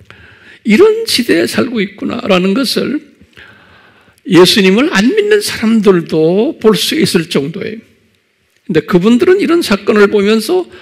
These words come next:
이 해석을 하질 못해요. 또 하나님의 자녀들 중에서도, 아, 영적인 눈이 좀 감긴 분들은, 영적 유아들이나 어린이들은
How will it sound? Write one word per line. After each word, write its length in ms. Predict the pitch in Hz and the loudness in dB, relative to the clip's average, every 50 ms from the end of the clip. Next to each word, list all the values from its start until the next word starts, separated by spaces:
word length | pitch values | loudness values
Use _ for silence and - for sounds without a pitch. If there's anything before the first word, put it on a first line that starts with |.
| - - - - _ _ _ _ _ _ _ _ _ _ - | -20 -20 -20 -20 _ _ _ _ _ _ _ _ _ _ -2
이 80 | 233 175 | 0 0
해석을 880 | - - - - - - - - - - 453 415 - 427 415 415 403 | 0 0 -2 -4 -2 -2 -2 0 2 2 2 4 6 6 6 6 6
하질 300 | 415 - - - 196 185 | 4 0 -2 0 0 0
못해요. 420 | 190 170 139 - - 175 139 - 208 214 - _ _ _ _ _ _ _ _ _ _ _ _ _ _ _ _ _ _ _ _ _ _ _ _ _ _ _ _ - | 0 0 -4 -6 -6 -6 -6 -6 -6 -12 -16 _ _ _ _ _ _ _ _ _ _ _ _ _ _ _ _ _ _ _ _ _ _ _ _ _ _ _ _ -6
또 340 | 196 151 - - 285 - _ - - - - - - _ _ _ _ _ _ | -6 -4 -4 -6 -10 -12 _ -20 -20 -20 -20 -20 -20 _ _ _ _ _ _
하나님의 520 | - - 220 262 185 190 170 185 214 208 | -4 -2 0 0 2 2 2 2 2 0
자녀들 540 | - - - 170 196 240 330 - 453 - - | 0 -2 -4 -2 0 0 0 2 0 0 0
중에서도, 720 | - - - 196 175 - - 175 175 - - 220 247 254 _ _ _ _ _ _ _ _ _ _ _ _ _ _ _ - | -2 -6 -4 -4 -4 -4 -6 -8 -8 -8 -10 -10 -10 -12 _ _ _ _ _ _ _ _ _ _ _ _ _ _ _ -12
아, 320 | - - - - - 165 | -10 -10 -8 -6 -4 0
영적인 840 | 180 175 175 175 170 - 180 160 165 190 202 202 247 254 269 - - - - - _ _ _ _ _ _ _ - | 2 2 2 2 0 0 0 0 2 0 0 0 -2 -4 -6 -8 -12 -20 -20 -20 _ _ _ _ _ _ _ -2
눈이 260 | 165 170 180 180 160 | 2 2 2 4 4
좀 160 | - 175 202 | 2 2 2
감긴 480 | - - 170 160 151 - 156 147 143 147 | 0 0 -2 0 2 2 2 2 2 0
분들은, 760 | 156 147 147 147 180 170 131 120 131 220 269 - - - _ _ _ _ _ _ _ _ - | -2 -2 0 0 0 0 0 -2 -2 -4 -4 -6 -10 -18 _ _ _ _ _ _ _ _ 0
영적 680 | 151 151 160 151 156 - - 170 175 170 - - - 135 | 2 2 2 2 -2 0 0 0 0 0 -4 -16 -12 -8
유아들이나 1000 | 143 147 147 143 147 143 147 147 - 143 139 139 160 170 139 135 196 190 - - | -4 -2 0 2 2 2 2 2 0 0 -2 -2 -4 -4 -4 -4 -6 -8 -10 -10
어린이들은 800 | - 165 - 151 143 139 135 127 - 196 202 220 196 185 233 | -8 -6 -4 -4 -2 -2 -2 -2 -2 -4 -6 -6 -6 -6 -8